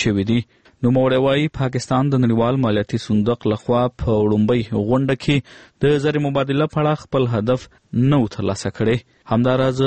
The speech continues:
آی ایم ایف پر دې سلا شوی و چې د تیر کال په سپتمبر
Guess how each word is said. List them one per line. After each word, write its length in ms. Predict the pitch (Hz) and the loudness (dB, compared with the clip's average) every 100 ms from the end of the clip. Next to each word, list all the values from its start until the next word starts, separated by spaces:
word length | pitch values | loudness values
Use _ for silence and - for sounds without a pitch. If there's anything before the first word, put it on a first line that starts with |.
| 135 | 0
آی 100 | 110 | 0
ایم 160 | 110 120 | 2 2
ایف 160 | 120 - | 0 -2
پر 400 | 127 - 117 107 | -2 -2 -4 0
دې 140 | 107 - | -2 -2
سلا 180 | 104 101 - | -2 -2 -2
شوی 200 | 139 143 | 0 0
و 160 | 139 143 - - - - - | 2 0 -2 -12 -20 -20 -4
چې 60 | 135 | -2
د 80 | 135 | 0
تیر 180 | 156 147 147 | -2 -2 -2
کال 180 | 156 - | -2 -2
په 180 | 120 - | -2 -2
سپتمبر 420 | - 107 110 | -2 0 2